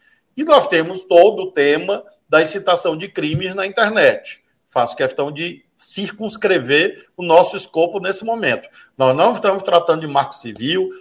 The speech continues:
nós não estamos tratando de regulação, de censura, nada desse tipo. Nós estamos tratando de um aspecto apenas.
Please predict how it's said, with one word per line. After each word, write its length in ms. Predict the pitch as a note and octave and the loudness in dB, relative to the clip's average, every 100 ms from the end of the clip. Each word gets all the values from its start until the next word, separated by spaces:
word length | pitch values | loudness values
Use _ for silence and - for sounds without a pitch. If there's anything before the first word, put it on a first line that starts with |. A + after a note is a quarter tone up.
| _ | _
nós 200 | C3+ C3 | 2 2
não 160 | F#3 | 2
estamos 340 | A3+ - F3 E3+ | -2 0 -2 0
tratando 500 | D#3+ D3 D3 D3+ C3+ | -2 0 0 -2 -4
de 80 | C3 | -2
regulação, 760 | C3+ C3 C3 - E3 F3+ F3 | -2 0 -4 0 6 6 4
de 100 | B2+ | -6
censura, 480 | C#3 B2 - G#3 F#3+ | -6 -6 -4 0 2
nada 300 | D#3+ G#3+ A3+ | 4 4 4
desse 260 | A3+ A3+ - | 2 -2 -6
tipo. 240 | - - _ - _ | -14 -16 _ -20 _
Nós 140 | C#3 C3+ | 0 2
estamos 240 | D#3+ E3+ | 2 0
tratando 420 | E3+ D#3 E3+ G3 | -4 -2 0 -2
de 80 | F#3 | 0
um 140 | C4 | 4
aspecto 520 | D4 D4 - F#3+ - A3 | 4 6 6 6 6 0
apenas. 640 | - C3+ G2+ - - | 2 2 0 -6 -14